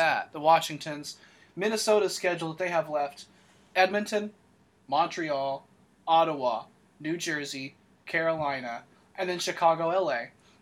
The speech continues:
and then Calgary, and then us, and then Chicago, and then Ottawa again,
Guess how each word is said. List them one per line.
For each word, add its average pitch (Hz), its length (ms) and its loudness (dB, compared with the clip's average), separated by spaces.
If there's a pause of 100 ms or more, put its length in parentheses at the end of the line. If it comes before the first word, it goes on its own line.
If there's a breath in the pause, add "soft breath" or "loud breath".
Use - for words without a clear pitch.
(120)
and 170 160 0
then 156 140 -4
Calgary, 131 640 -2 (260)
and 160 100 -8
then 160 80 -4
us, 143 440 -4
and 170 100 -4
then 160 80 -4
Chicago, 170 560 0
and 151 120 -4
then 160 140 -8
Ottawa 156 400 2
again, 117 360 -8